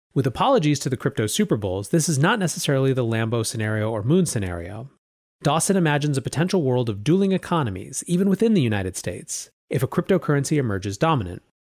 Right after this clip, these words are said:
One will be the official legal economy that's regulated by the U S government like today, and the other an unregulated shadow economy that's dominated by the cryptocurrency.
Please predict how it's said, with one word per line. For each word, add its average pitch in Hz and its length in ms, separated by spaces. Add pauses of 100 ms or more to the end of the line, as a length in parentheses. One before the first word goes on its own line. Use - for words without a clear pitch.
(300)
One 160 220
will 208 100
be 170 160
the 147 140
official 156 400
legal 170 360
economy 117 440
that's 143 220
regulated 104 400
by 98 140
the 98 120
U 98 160
S 156 180
government 101 420
like 101 200
today, 117 520 (300)
and 143 120
the 151 100
other 190 200
an 151 160
unregulated 120 720
shadow 175 360
economy 101 440
that's - 220
dominated 101 480
by 92 180
the 95 100
cryptocurrency. - 960